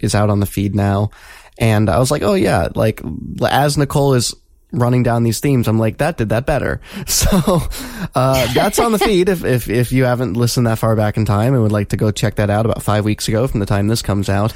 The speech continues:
Uh, to move on very quickly, we do have a couple very brief eBay things. That's something we always do on this show, is we find weird shit on eBay for the film that we are watching. I struggled heavily with this because I really couldn't find a lot aside from,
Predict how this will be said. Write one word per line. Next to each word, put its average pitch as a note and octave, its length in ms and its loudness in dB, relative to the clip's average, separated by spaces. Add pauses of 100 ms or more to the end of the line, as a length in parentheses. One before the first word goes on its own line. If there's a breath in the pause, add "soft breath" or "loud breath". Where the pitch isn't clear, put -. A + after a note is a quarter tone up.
(200 loud breath)
Uh, B2 360 0
to - 100 -16 (220)
move G#3 200 2
on G#3 220 0
very F#3 160 2
quickly, C#3+ 640 -2
we B2+ 240 2
do D3 160 2
have E3+ 100 0
a C#3+ 60 -2
couple E3 280 -2
very D3+ 180 2
brief C3+ 240 0
eBay G#2+ 400 0
things. A2 300 0
That's A2 140 -2
something C3 240 0
we C3 100 2
always G3 300 0
do D#3 180 2
on B2+ 120 2
this A2+ 120 2
show, G2+ 380 0 (300 loud breath)
is A#2+ 220 0
we B2+ 100 2
find B2+ 400 0
weird F3+ 240 0
shit F3 180 0
on D#3 140 2
eBay A#2 480 2 (240 loud breath)
for A#2+ 500 0
the A#2 140 2
film F3 380 0
that E3+ 80 2
we D#3+ 120 2
are D3 100 2
watching. A2+ 500 0
I D3+ 240 0
struggled F#3+ 440 0
heavily C3 440 0
with F3+ 160 0
this F#3+ 240 0
because C3 640 0 (320 loud breath)
I B2+ 120 0
really F3+ 300 0
couldn't F#3 220 0
find C#3 300 -2
a D3 40 0
lot D3 260 2
aside A#2 420 -2
from, A2+ 460 0